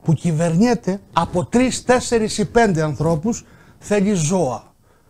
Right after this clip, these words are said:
Προσβάλλω τα ζώα τώρα και το ξέρω, αλλά για να τονίσω ότι ο άνθρωπος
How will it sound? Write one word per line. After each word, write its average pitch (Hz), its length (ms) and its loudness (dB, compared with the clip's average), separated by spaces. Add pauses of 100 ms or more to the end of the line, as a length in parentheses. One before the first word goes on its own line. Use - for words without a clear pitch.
(500)
Προσβάλλω 185 580 6
τα 123 120 -2
ζώα 120 340 -4
τώρα 107 420 -12
και 175 140 0
το 170 120 0
ξέρω, 143 500 2 (420)
αλλά 180 220 2
για 180 200 2
να 180 140 -2
τονίσω 190 720 2 (240)
ότι 156 260 0
ο 185 200 4
άνθρωπος 220 640 0